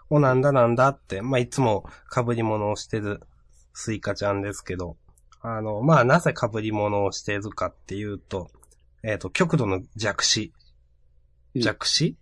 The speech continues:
Speaker 1: 違う、近視。<laughs> で、えっと、遠くのものが見えないので、その、被り物をして、穴から通して風景を見ることで、まあ、ちょ-、少しでも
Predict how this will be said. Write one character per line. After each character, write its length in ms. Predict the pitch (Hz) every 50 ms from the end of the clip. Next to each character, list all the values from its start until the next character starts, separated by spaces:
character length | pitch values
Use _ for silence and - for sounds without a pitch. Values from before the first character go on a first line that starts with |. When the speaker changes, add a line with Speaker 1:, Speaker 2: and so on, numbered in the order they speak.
| _ _ -
Speaker 1:
違 60 | 110 110
う、 120 | 110 101
近 220 | - - 151 160 156
視。 300 | - - - 113 - - - - - - - - - - - - - - - - - - _ _ _ _
<laughs> 880 | _ _ _ - - - _ _ _ _ _ _ _ _ _ _ - -
で、 320 | 135 151 156 156 151 - _ _ - - _ -
え 120 | 123 123
っ 20 |
と、 120 | - - 107
遠 220 | - 143 143 139
く 140 | 135 - 143
の 80 | 143 143
も 160 | 147 143 147
の 100 | 147 143
が 120 | 135 117
見 180 | 117 120 127 143
え 80 | 156
な 180 | 160 160 147 139
い 60 | 135
の 160 | 135 135 135
で、 300 | 135 160 170 170 170 165 - -
そ 160 | - - 123
の、 340 | 113 113 110 107 107 - - - - - - - - _ _ - -
被 300 | - - 131 117 123 131
り 100 | 127 127
物 400 | 127 127 127 123 123 123 123 123
を 100 | 123 123
し 140 | 120 - -
て、 360 | - - 156 160 165 165 160 - - - _ -
穴 300 | - 127 139 147 151 151
か 260 | - _ - - 120
ら 140 | 117 110 107
通 320 | - - - 143 139 131
し 140 | 120 - -
て 380 | - - - 170 185 175 170 - - _ - - _ _
風 260 | - - 147 131 120
景 200 | 120 - 120 117
を 60 | 113
見 120 | 113 117 110
る 80 | 110
こ 140 | 104 - 110
と 140 | 113 - 185
で、 160 | 175 131 104
ま 140 | 101 104 104
あ、 40 | 90
ち 120 | - -
ょ-、 100 | 123 123 - -
少 220 | - - - 190
し 120 | 170 - -
で 100 | 156 151
も 220 | 165 117 95 -